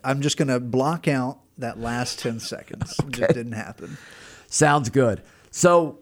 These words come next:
Speaker 2: we kinda did some score predictions yesterday, Painter, and, and I'm kinda sitting at the Auburn twenty-seven, Texas A and M seventeen for this weekend.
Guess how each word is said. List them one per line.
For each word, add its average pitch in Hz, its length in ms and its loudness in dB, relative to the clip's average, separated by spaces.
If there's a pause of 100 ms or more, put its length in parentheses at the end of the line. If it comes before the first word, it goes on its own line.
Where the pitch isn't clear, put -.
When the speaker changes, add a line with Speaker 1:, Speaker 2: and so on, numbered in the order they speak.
Speaker 2:
we 185 120 6
kinda 220 280 4
did 165 260 -2
some 143 120 -2
score 165 340 4
predictions 139 640 0
yesterday, 123 760 2
Painter, 113 500 0
and, 117 260 0
and 135 160 4
I'm 170 140 4
kinda 180 280 2
sitting 151 380 2
at 123 120 -2
the 120 80 2
Auburn 151 380 4
twenty-seven, 135 680 2
Texas 127 340 -2
A 127 120 2
and 123 100 -2
M 113 100 -4
seventeen 117 640 0
for 101 140 -6
this 80 220 -6
weekend. 80 480 -8